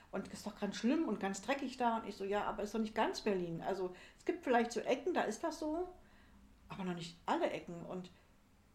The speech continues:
die wollten also in Offenburg nicht raus. Die fanden's da kuschelig, da gab's eine Einkaufsstraße, ein paar Häuser,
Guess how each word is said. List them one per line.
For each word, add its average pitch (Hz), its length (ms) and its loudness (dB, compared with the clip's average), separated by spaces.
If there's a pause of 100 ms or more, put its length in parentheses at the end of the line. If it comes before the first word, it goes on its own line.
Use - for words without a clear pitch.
(420)
die 269 180 4
wollten 277 280 4
also 208 180 0
in 185 100 -2
Offenburg 262 460 0
nicht 294 180 -6
raus. - 480 -2
Die 208 120 -4
fanden's 233 300 -2
da - 100 -6
kuschelig, 294 720 -4
da 175 120 -2
gab's - 220 0
eine 175 220 -2
Einkaufsstraße, 226 800 0
ein 208 120 -2
paar 180 200 -6
Häuser, 214 460 0